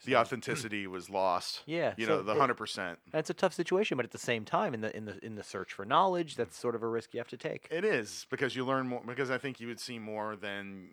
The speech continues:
Speaker 1: you would otherwise. Well, you learn something, otherwise you
Speaker 2: Yeah.
Speaker 1: wouldn't know anything about it and just remain ignorant
Speaker 2: Exactly,
Speaker 1: the rest of your
Speaker 2: so
Speaker 1: life. So you can have your, and you're gonna have your own preconceived notion anyway.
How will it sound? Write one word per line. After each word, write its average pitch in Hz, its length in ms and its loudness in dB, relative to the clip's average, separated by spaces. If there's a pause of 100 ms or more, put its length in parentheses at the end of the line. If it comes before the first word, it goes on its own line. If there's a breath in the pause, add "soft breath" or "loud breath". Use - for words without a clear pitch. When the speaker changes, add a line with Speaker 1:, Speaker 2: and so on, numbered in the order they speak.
Speaker 1:
you 92 140 -14
would 92 460 -2
otherwise. 90 840 0
Well, 117 140 -6
you 139 80 -4
learn 185 300 2
something, 113 640 0
otherwise 117 320 2
you 95 80 0
Speaker 2:
Yeah. 73 60 -2
Speaker 1:
wouldn't 120 140 0
know 117 140 2
anything 127 260 -4
about 131 280 0
it 123 140 -4
and 104 100 -12
just 101 180 -10
remain 101 560 -6 (140)
ignorant 98 420 -8 (140)
Speaker 2:
Exactly, 117 500 -2
Speaker 1:
the 104 80 -6
rest 92 160 -4
of - 60 -4
your 95 80 -4
Speaker 2:
so 98 40 -4
Speaker 1:
life. 92 200 -2
So 117 80 -6
you 117 100 -4
can 139 140 -2
have 131 180 4
your, 123 160 -2 (220 loud breath)
and 147 100 2
you're 190 80 6
gonna 190 180 6
have 131 120 8
your 127 100 0
own 127 80 0
preconceived 113 560 -8
notion 101 320 -6
anyway. 104 480 -4